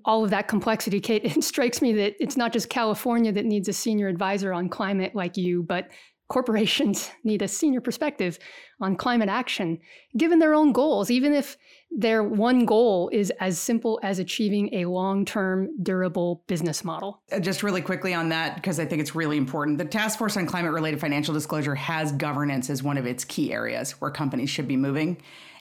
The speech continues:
Speaker 2: And I just wanna underscore that climate change is as significant as globalization when it comes to how we do business and how we invest in this world we live in. It is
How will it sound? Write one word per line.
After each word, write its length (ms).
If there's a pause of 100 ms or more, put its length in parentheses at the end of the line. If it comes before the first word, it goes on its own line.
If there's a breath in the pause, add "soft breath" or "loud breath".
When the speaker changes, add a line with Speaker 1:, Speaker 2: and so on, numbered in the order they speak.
(100)
Speaker 2:
And 160
I 160
just 180
wanna 160
underscore 540
that 420 (680 soft breath)
climate 300
change 440
is 340 (100)
as 320
significant 600
as 180
globalization 1000
when 120
it 120
comes 340
to 180
how 380
we 160
do 160
business 480
and 160
how 260
we 140
invest 480 (120)
in 120
this 280
world 400
we 120
live 220
in. 240 (600 loud breath)
It 140
is 160